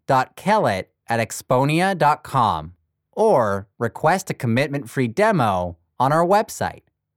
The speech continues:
to discuss how Exponia can help your company grow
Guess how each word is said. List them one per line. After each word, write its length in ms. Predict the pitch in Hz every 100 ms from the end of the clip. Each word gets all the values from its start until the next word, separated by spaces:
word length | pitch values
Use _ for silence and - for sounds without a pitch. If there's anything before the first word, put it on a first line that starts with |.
| _
to 80 | 147
discuss 640 | 175 180 - 226 151 107
how 220 | - 123
Exponia 600 | 123 - - 143 180 208
can 120 | 196 170
help 500 | 156 214 170 104 117
your 160 | 139
company 460 | 147 165 170 165 156
grow 600 | 143 214 220 117 101 95